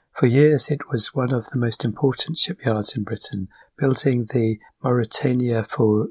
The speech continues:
Cunard, two Ark Royals, H M S Devonshire, and the R M S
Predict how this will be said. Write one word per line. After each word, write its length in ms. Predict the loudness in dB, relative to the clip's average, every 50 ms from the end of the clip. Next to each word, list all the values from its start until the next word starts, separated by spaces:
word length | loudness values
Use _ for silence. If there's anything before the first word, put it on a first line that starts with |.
| -8
Cunard, 600 | -6 -2 0 0 2 0 0 -2 -2 -4 -6 -6 -6 -8 -8 _ _ _ _ _ 0
two 340 | 2 4 4 4 4 4 2
Ark 380 | 2 0 0 0 -2 -4 -4
Royals, 560 | -2 -2 0 -2 -2 -4 -6 -4 -2 0 0 0 -2 _ _ _ -2
H 200 | 0 0 0 0
M 160 | 0 0 0
S 200 | 0 0 0 0
Devonshire, 680 | 0 0 -2 0 0 -2 -2 -2 -2 -2 -2 -4 -4 -6 -10 -14 _ _ _ -4
and 180 | -2 -2 -2 -2
the 140 | -2 0
R 220 | 0 0 0 0 0
M 180 | 0 -2 -2
S 400 | -2 -2 0 2 2 2 2 0